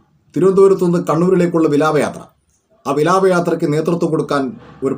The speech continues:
പാർട്ടി സെക്രട്ടറി അത്യാവശ്യമായിരുന്നു. തൽക്കാലത്തേക്ക് പാർട്ടിയെ നയിക്കാൻ ഒരാളില്ലാതെ അദ്ദേഹത്തിൻ്റെ ഭൗതിക ശരീരം കണ്ണൂർ പയ്യാമ്പലം കടപ്പുറം വരെ എത്തിക്കുക എന്ന്, എന്നുള്ളത് വളരെ അച്ചടക്ക ബോധമുള്ള ഒരു കേഡർ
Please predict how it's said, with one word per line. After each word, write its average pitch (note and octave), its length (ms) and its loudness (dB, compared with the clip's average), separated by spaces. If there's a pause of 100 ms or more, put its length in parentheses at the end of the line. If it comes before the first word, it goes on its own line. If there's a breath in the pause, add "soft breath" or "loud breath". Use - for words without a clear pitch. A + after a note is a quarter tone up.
പാർട്ടി D3+ 340 -2
സെക്രട്ടറി C#3 380 -4
അത്യാവശ്യമായിരുന്നു. G#2+ 600 -4 (380)
തൽക്കാലത്തേക്ക് F#3+ 760 0 (440)
പാർട്ടിയെ F3 400 0
നയിക്കാൻ E3+ 340 -2 (640)
ഒരാളില്ലാതെ F3 800 0
അദ്ദേഹത്തിൻ്റെ E3 460 -2
ഭൗതിക D#3+ 240 -2 (100)
ശരീരം D#3+ 340 0 (200)
കണ്ണൂർ D3+ 220 0 (120)
പയ്യാമ്പലം D#3 480 0 (340)
കടപ്പുറം C#3+ 400 -2
വരെ D3 160 2
എത്തിക്കുക D3 340 -2 (260)
എന്ന്, D3 140 -8 (180)
എന്നുള്ളത് C#3+ 360 0 (680)
വളരെ D3+ 340 -2
അച്ചടക്ക F3 380 -4 (260)
ബോധമുള്ള D#3 440 -2 (240)
ഒരു D3+ 140 -4 (560)
കേഡർ D#3 240 -2